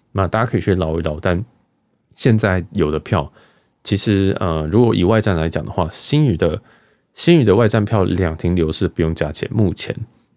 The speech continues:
但是这个迟早会改，好，这迟早会改。再来是，呃，长荣的话，外站，外站的票目前是一停留一转机不用加钱。那如果你要把一停留一转机变成两个停留，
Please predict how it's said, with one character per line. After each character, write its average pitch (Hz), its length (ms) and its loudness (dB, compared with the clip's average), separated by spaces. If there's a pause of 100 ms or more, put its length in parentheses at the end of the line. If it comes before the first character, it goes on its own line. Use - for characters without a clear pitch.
但 107 140 2
是 98 80 -4
这 110 100 0
个 101 80 4
迟 90 160 -4
早 78 140 -2
会 76 140 -8
改， - 200 -6 (440)
好， - 120 -8
这 82 120 2
迟 - 160 -8
早 - 60 -6
会 - 120 -10
改。 98 160 -8
再 85 140 0
来 80 80 -4
是， 82 200 -2 (500)
呃， - 200 -6 (460)
长 104 200 0
荣 107 160 2
的 104 80 2
话， 104 200 0
外 107 120 2
站， 104 240 0 (100)
外 110 100 2
站 95 160 2
的 90 40 0
票 87 380 0
目 117 140 2
前 87 200 0
是 - 360 -6
一 139 100 2
停 104 260 -2
留 87 320 4 (460)
一 - 100 0
转 87 220 0
机 87 300 -4
不 - 120 -8
用 80 140 -2
加 76 180 -6
钱。 - 240 -10 (200)
那 101 100 0
如 90 80 0
果 92 80 0
你 85 80 0
要 82 100 2
把 - 280 -4
一 - 100 -2
停 107 140 0
留 92 100 2
一 - 60 -2
转 85 140 0
机 87 140 -6
变 135 200 0
成 82 260 -2
两 90 160 -8
个 82 60 -6
停 113 180 0
留， 117 180 2